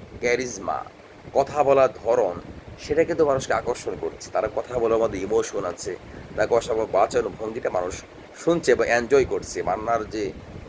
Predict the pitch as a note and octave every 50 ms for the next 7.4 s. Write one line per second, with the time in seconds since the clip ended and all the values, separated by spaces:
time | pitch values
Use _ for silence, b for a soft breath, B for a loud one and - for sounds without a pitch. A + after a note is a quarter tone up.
0 | - - - - - - - D#2 - - - A#2+ B2 B2 B2 A#2+ G#2+ G#2+ G#2 G2+
1 | - A2 G#2 G#2 G#2 G#2 G2 F#2 - - - - - - - G#2 G#2 G2+ - G#2+
2 | A#2+ B2+ B2 - B2+ A#2+ A#2 A2+ A2+ - - - B D#2+ B B B B - -
3 | - E2+ F2+ F#2 F#2+ G#2 G#2 G2+ G#2 A2 G2 F2 G#2 A2+ B2 B2 B2+ B2 - -
4 | - G#2 G2 F#2 F2 - F#2+ E2 D#2 - F2 G2 F2+ - G#2 G#2 G#2+ A#2 A2+ A2
5 | G#2+ - A2 G#2 G2 G2 F2 - - - - - C#3+ C#3 C3+ C3 B2 A#2 G#2 -
6 | - - - - - - - - - - G2 G2+ G2+ - - E2+ D#2+ - - F#2+
7 | G2 G2+ G#2+ G#2 F#2+ A2 G#2+ F#2+